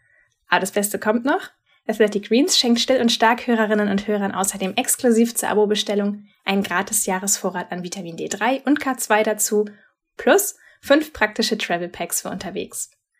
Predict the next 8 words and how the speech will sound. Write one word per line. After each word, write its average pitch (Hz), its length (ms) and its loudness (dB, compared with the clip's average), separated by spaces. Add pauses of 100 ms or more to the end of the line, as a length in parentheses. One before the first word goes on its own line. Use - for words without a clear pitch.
(320)
Geh 233 80 8
dazu 220 260 2
einfach 233 420 -2
auf 202 400 -2
athletic 185 440 -6
greens 233 360 4
dot - 220 -6
com 254 240 -2